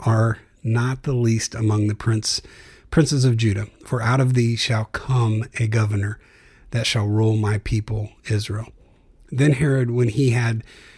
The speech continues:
privily called the wise men, inquired of them diligently what time the star had appeared. And he sent them to Bethlehem and said, "Go and search diligent-, diligently for the young child.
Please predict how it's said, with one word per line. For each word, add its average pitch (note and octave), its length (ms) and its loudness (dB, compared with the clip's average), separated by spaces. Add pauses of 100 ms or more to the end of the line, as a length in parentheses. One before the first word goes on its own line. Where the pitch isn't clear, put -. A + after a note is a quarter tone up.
(140)
privily D3 360 4
called C3+ 400 0
the C3+ 60 2
wise A2+ 400 0
men, A2 200 2
inquired A#2 520 -2
of A2 100 -2
them G#2+ 220 0
diligently G#2+ 680 0
what A2 640 -4
time A2+ 420 -2
the G2+ 80 -2
star G2+ 400 -4
had A#2+ 160 -6
appeared. G#2+ 480 -6 (640)
And B2 100 2
he B2 80 4
sent D#3 260 2
them D3 140 4
to C#3 80 2
Bethlehem B2+ 420 2
and A2+ 80 0
said, G#2+ 240 -2
"Go B2 220 2
and C#3 120 2
search C3 240 0
diligent-, A#2 760 0
diligently A2+ 600 2
for A2+ 140 -6
the G#2+ 100 0
young A2 160 -2
child. B2 340 -4